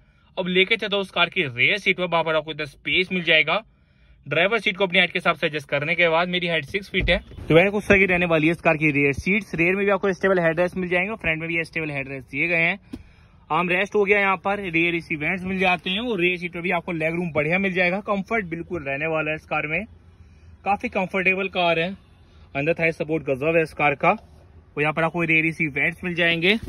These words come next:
और यहाँ पर आपको कुछ इन size का दिया गया है हम्प, और ये रहा back door इस कार का। तो भी ओवरऑल कुछ तरह का लगता है केबिन, और यहाँ पर आपको Kevin लैंप मिल जाएगा rear सीट पर भी, जिस वजह से brightness बनी रहेगी पूरे Kevin में। और ये रहा ग्रैब handle।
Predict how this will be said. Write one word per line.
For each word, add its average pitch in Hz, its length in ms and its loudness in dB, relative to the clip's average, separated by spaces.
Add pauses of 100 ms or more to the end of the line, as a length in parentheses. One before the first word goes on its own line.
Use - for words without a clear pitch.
(220)
और 147 60 4
यहाँ 147 140 6
पर 151 100 4
आपको 151 240 2
कुछ 143 180 2
इन 147 140 0
size 147 220 2
का 147 80 2
दिया 143 180 4
गया 139 100 2
है 131 140 -2
हम्प, 196 140 0 (1080)
और 135 80 0
ये 139 80 4
रहा 143 120 2
back 131 220 0
door 147 180 0
इस - 100 -8
कार 170 200 4
का। 190 140 0
तो 202 100 -2
भी 214 60 -4
ओवरऑल 180 440 0
कुछ 175 120 -12
तरह 175 160 0
का 175 60 0
लगता 170 220 -2
है 165 60 -2
केबिन, 156 420 -2
और 196 140 0
यहाँ 180 160 6
पर 202 100 2
आपको 190 200 0
Kevin 170 300 0
लैंप 165 220 -2
मिल 180 140 0
जाएगा 175 400 0
rear 160 260 -4
सीट 160 260 -6
पर 175 160 -2
भी, 180 140 -4 (720)
जिस 151 160 -12
वजह 165 120 0
से 175 180 -6
brightness 147 540 -4
बनी 160 200 0
रहेगी 180 300 -2
पूरे 165 240 -4
Kevin 143 400 -4
में। 170 140 0
और - 1200 -14
ये 135 60 -2
रहा 143 120 0
ग्रैब 135 300 0
handle। 170 360 2